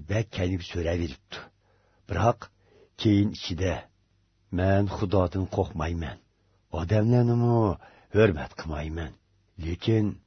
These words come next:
bu tul ayol doim eshigim oldindan ketmay meni zeriktiryapti. Uningdan qutulish uchun hol dardini anglab, dardiga yetkinim tuzuk o'xshaydi", deb o'ylabdi.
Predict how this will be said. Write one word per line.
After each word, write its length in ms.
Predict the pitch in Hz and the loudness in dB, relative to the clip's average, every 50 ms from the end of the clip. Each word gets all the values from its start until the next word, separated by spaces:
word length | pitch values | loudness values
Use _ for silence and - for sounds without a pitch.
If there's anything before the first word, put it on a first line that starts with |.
| _ _ _ _ _ _ _ | _ _ _ _ _ _ _
bu 80 | - 120 127 | -2 -2 -2
tul 280 | 127 - - 123 127 135 | -4 -4 -4 -2 -2 -2
ayol 380 | - 85 90 95 101 110 120 117 - - _ _ _ _ _ _ _ - | -2 -2 0 2 2 2 2 0 -2 -8 _ _ _ _ _ _ _ -6
doim 420 | 92 87 90 104 117 127 135 147 135 | -4 0 2 4 4 4 4 2 0
eshigim 400 | 113 - - - 107 107 120 131 | -2 -4 -4 -2 -2 -2 -2 0
oldindan 480 | 110 101 101 98 92 95 107 110 110 107 | 2 2 2 2 0 -2 -2 -2 -2 -2
ketmay 500 | 98 - 95 98 - - 107 107 104 101 90 - - _ _ _ _ _ _ | -2 -4 -6 -6 -4 -2 0 2 2 2 0 -2 -8 _ _ _ _ _ _
meni 220 | 98 101 104 104 101 | 0 2 2 2 0
zeriktiryapti. 840 | 90 87 87 82 - - - 85 95 107 101 - - _ - - - - - - _ _ _ _ _ _ _ _ _ - - - - | 0 -4 -6 -8 -8 -10 -8 -4 -4 -4 -4 -6 -10 _ -16 -16 -16 -16 -18 -20 _ _ _ _ _ _ _ _ _ -20 -20 -20 -6
Uningdan 500 | - - 135 139 143 143 135 127 147 147 | 0 4 4 6 6 6 6 4 2 2
qutulish 420 | 139 - - - - 117 110 104 - | 0 -4 -4 -2 -2 -2 0 -2 -2
uchun 360 | 113 101 - - 131 123 113 85 - - _ _ _ _ _ _ - | -4 -4 2 4 4 4 4 2 -2 -8 _ _ _ _ _ _ -4
hol 200 | - 90 107 113 104 | 2 4 4 4 2
dardini 440 | - 90 87 82 69 - 87 95 110 | 0 -2 -4 -4 -4 -6 -4 -4 -4
anglab, 560 | - 90 87 82 82 85 92 98 98 92 87 - - - _ _ _ _ _ | -4 -4 -6 -4 -2 0 0 2 2 0 -2 -4 -12 -20 _ _ _ _ _
dardiga 460 | - 90 95 95 90 85 95 82 95 95 | -2 0 0 0 0 -2 -2 -2 -2 -2
yetkinim 500 | 82 82 87 82 - - 85 87 85 80 | -2 -2 -4 -6 -8 -10 -8 -8 -8 -8
tuzuk 300 | - - - - 85 - - | -10 -10 -10 -8 -10 -8 -8
o'xshaydi", 540 | 73 71 - - 90 92 98 87 101 92 82 71 - _ _ _ _ _ _ - | -8 -8 -6 -4 -2 -2 -2 0 0 -2 -2 -4 -10 _ _ _ _ _ _ -6
deb 180 | 92 92 107 113 - _ _ _ _ | -2 -2 -2 -2 -4 _ _ _ _
o'ylabdi. 520 | 85 80 78 76 73 - 76 - - - | -8 -6 -6 -6 -8 -10 -12 -12 -16 -18